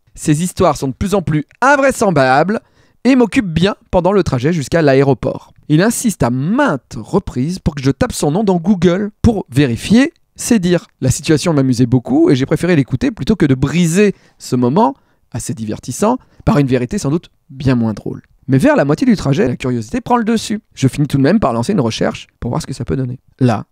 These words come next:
Internet me renvoie vers divers articles de presse et notamment le blog personnel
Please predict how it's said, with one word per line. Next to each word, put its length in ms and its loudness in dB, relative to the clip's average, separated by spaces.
Internet 640 -2
me 100 4
renvoie 480 2
vers 200 0
divers 300 0
articles 240 -4
de 80 0
presse 380 -6
et 40 -2
notamment 400 0
le 160 4
blog 640 2
personnel 580 0